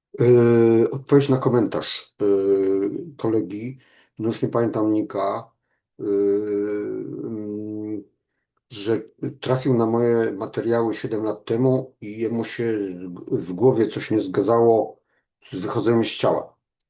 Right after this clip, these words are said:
Nie ma czegoś takiego jak wychodzenie z ciała. Wyjście z ciała to jest śmierć. E,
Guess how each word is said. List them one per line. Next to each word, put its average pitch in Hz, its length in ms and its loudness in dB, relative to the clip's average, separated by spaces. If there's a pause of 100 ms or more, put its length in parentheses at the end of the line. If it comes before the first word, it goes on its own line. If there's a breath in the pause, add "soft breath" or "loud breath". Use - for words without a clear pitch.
(180)
Nie 131 160 8
ma 123 340 4
czegoś 98 340 -4
takiego 104 340 -2
jak 90 140 -2
wychodzenie 92 440 -2
z 90 40 -6
ciała. - 400 -6
Wyjście 95 680 0
z - 80 -6
ciała 120 200 2
to - 120 -2
jest 101 120 -4
śmierć. - 520 -10 (1500 loud breath)
E, 101 260 -2